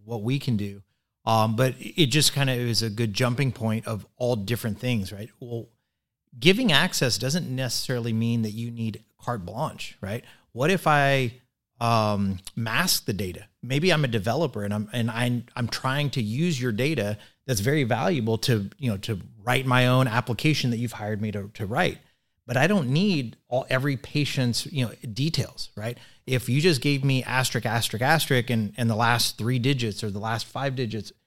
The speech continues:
then that's enough information for me, right? And those, I think, are some of the questions that we should start asking, not just as who has access, but what ex-, specifically do you, do you need access to every column, every row, every,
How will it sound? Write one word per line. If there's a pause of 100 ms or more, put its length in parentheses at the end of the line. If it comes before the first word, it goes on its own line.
(200)
then
that's
enough
information
for
me, (380)
right?
And
those,
I
think,
are
some
of
the
questions
that
we
should
start (140)
asking,
not
just
as (380)
who
has
access, (260)
but
what
ex-,
specifically
do
you,
do
you
need
access
to (120)
every
column,
every
row,
every,